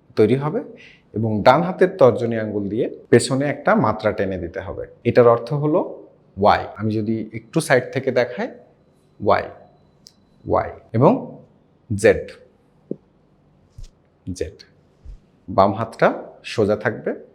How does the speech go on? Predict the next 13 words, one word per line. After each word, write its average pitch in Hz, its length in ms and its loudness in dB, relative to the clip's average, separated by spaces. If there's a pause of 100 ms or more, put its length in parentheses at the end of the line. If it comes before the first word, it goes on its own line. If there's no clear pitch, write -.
(640)
ডান 104 180 2
হাতটা 107 320 -10
কি 139 320 -8
একটু - 380 -6
অর্ধবাঁকা 123 540 0
করে 190 480 -2
সেটাকে 208 560 -4
এই 107 120 -4
তালুর 101 340 2
মাঝখানে 101 400 -8
লাগালে 104 440 -2
সেটা 104 240 -6
হবে 107 260 -6